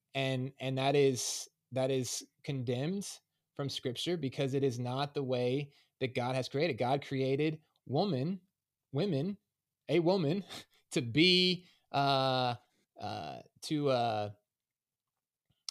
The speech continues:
to be with you, to, um, we call it, what's, what's the, uh, um,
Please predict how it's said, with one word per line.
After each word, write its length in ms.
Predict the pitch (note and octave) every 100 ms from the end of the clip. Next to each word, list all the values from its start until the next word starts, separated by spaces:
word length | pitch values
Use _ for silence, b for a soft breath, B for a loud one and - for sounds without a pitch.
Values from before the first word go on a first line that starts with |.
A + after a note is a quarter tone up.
| -
to 100 | -
be 160 | C3+ E3+
with 180 | F3 D#3
you, 260 | G#3 D3+
to, 480 | A#2 D#3 D3 C#3+ C3+ b b b
um, 520 | B2 B2+ B2 A#2+ A2+ B2
we 120 | C3
call 300 | - C#3 C3+
it, 160 | A#2+ -
what's, 340 | A#2+ - -
what's 220 | A#2+ A#2+ -
the, 220 | B2 A2
uh, 280 | G#2+ G#2 G2 - _ _ _ _ -
um, 480 | G#2+ G#2 G#2 G2+